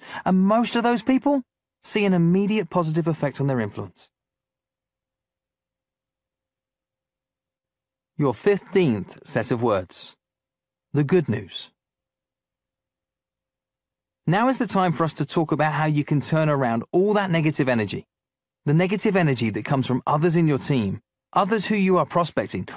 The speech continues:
or perhaps just other people in your life. These words provide you with a tool to spin a negative into a positive, using a technique called labeling. The moment you apply a label to something,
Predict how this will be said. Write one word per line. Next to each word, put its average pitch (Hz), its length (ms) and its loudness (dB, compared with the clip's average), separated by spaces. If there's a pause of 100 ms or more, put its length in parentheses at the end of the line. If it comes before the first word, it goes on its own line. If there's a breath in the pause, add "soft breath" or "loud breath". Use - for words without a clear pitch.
or 156 80 0
perhaps 160 300 -2
just 214 160 -4
other 160 240 -2
people 139 300 -2
in 127 80 2
your 101 100 0
life. 110 420 -4 (920)
These 208 200 0
words 220 260 2
provide 175 440 4
you 175 80 2
with 156 160 2
a 127 40 0
tool 175 340 2
to 156 120 -2
spin 208 360 0
a 226 60 2
negative 180 500 2 (180 loud breath)
into 160 240 0
a 143 60 2
positive, - 680 -4 (340 soft breath)
using 175 300 2
a 190 40 2
technique 147 420 0
called 143 240 0
labeling. 110 520 0 (840)
The 170 80 2
moment 240 320 4
you 240 120 4
apply 180 300 2
a 156 40 2
label 151 380 2
to 113 100 -4
something, - 500 -8